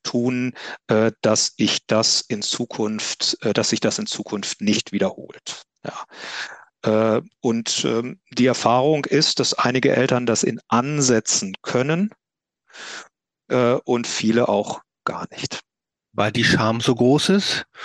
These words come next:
Speaker 1: Weil die Scham so groß ist, äh, mitunter, ja, äh,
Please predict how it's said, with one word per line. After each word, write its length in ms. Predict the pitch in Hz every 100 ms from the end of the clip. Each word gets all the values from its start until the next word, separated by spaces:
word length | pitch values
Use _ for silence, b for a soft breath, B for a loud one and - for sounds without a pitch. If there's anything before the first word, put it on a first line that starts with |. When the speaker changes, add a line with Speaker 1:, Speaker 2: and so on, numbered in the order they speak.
| B B B B _
Speaker 1:
Weil 320 | - 127 131
die 120 | 123
Scham 680 | - - - 156 165 175 180
so 180 | 147 160
groß 600 | - 135 139 151 156 -
ist, 680 | - 147 143 - - - -
äh, 200 | 135 127
mitunter, 840 | 127 120 - - 131 165 165 175 175
ja, 420 | - 98 110 151 175 _ _ _ _ _ _ _ _ _ _
äh, 280 | 131 123 131